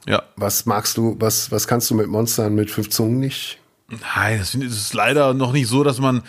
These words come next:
Speaker 1: dann guck ich lieber mit Ice Cube Anaconda, da hab ich mehr davon.
Speaker 2: Mhm.
Speaker 1: Ja, das ist, finde ich immer ein bisschen albern, ehrlich gesagt. Also Horrorfilme ist für mich,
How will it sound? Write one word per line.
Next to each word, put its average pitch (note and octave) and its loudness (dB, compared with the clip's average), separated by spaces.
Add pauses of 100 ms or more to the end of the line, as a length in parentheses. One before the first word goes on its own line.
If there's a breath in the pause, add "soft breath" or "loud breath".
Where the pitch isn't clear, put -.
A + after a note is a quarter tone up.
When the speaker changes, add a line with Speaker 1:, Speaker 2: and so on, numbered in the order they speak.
Speaker 1:
dann B2 0
guck A#2 -4
ich D#3 0
lieber D#3+ 4
mit D#3 2
Ice C#3 2
Cube D#3+ 0
Anaconda, C3 2 (160)
da A2+ 0
hab A#2 2
ich G#2+ -2
mehr A#2 2
davon. F#2 0 (960)
Speaker 2:
Mhm. F2 -2 (320)
Speaker 1:
Ja, G2+ 2
das G2+ 0
ist, G2+ -4
finde B2+ 2
ich A2 0
immer A#2+ 2
ein A2 4
bisschen G#2+ 0
albern, F#2+ 2 (520)
ehrlich F#2+ -4
gesagt. F#2+ -2
Also A2 2
Horrorfilme D#3+ 4
ist - 0
für - 0
mich, D3 0